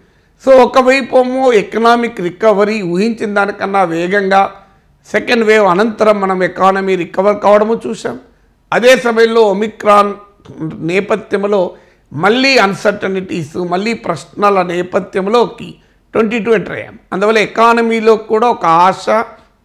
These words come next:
ఒక సవాల్, ఆరోగ్య రంగంలో కూడా ఒక ఆశ, ఒక సవాల్ కనబడుతోంది. మూడవది ఏంటంటే ఈ ఏ-, ఏడాది రాజకీయ రంగంలో కూడా చాలా తీవ్రమైనటువంటి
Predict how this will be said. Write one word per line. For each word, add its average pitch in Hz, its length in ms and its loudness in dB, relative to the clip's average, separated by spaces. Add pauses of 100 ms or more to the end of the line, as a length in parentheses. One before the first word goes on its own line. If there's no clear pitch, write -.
ఒక 180 180 -2
సవాల్, 160 440 -2 (560)
ఆరోగ్య 226 380 4
రంగంలో 220 440 2
కూడా 226 280 0
ఒక - 160 -4
ఆశ, 185 380 2
ఒక 202 220 -4
సవాల్ 160 380 -2 (120)
కనబడుతోంది. 95 460 -20 (540)
మూడవది 262 540 4
ఏంటంటే 226 380 2
ఈ 208 220 -4
ఏ-, 208 440 2
ఏడాది 208 280 4
రాజకీయ 220 540 0
రంగంలో 190 460 -2
కూడా 190 580 2 (720)
చాలా 220 240 6
తీవ్రమైనటువంటి 214 1500 -2